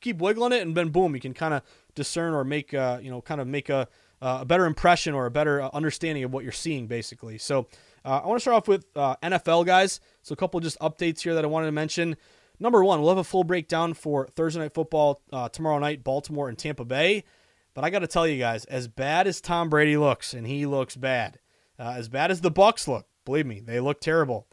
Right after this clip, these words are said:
I gotta tell you, I'm thinking about putting the hazmat on for Tam-, for Tampa, <laughs> uh, Tampa Brady, for Tam-, <laughs> I s-,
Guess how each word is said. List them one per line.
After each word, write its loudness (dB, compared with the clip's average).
I -12
gotta -2
tell 2
you, 0
I'm -10
thinking -6
about -2
putting -4
the -2
hazmat 0
on 0
for -8
Tam-, -6
for -6
Tampa, 2
<laughs> -20
uh, -10
Tampa -6
Brady, -8
for -2
Tam-, 0
<laughs> -10
I -4
s-, -12